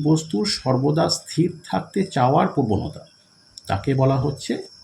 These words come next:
স্থিতিজাড্য। মানে একটা বস্তু স্থির আছে, তার প্রবণতা হচ্ছে যে সে স্থির অবস্থাতেই থাকবে। কীরকম বলা যায়? উদাহরণস্বরূপ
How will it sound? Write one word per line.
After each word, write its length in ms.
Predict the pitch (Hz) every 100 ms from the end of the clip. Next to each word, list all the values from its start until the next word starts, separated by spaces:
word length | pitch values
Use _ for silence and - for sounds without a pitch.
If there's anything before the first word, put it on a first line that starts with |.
| -
স্থিতিজাড্য। 500 | - - 98 87 - - - - - - - -
মানে 180 | 135 175 160 - - - - -
একটা 220 | 151 160 156
বস্তু 180 | 151 175 -
স্থির 240 | - 156 151
আছে, 160 | 151 98 98 127
তার 140 | 135 135
প্রবণতা 380 | 127 127 135 139 147
হচ্ছে 260 | 147 - 285 - - 98
যে 80 | 143 147
সে 100 | 139 - - -
স্থির 220 | - 123 113
অবস্থাতেই 400 | 113 - 147 180 -
থাকবে। 240 | 85 80 - - - -
কীরকম 300 | - 170 160 175
বলা 140 | 160 160
যায়? 120 | 170 156
উদাহরণস্বরূপ 460 | 143 151 147 156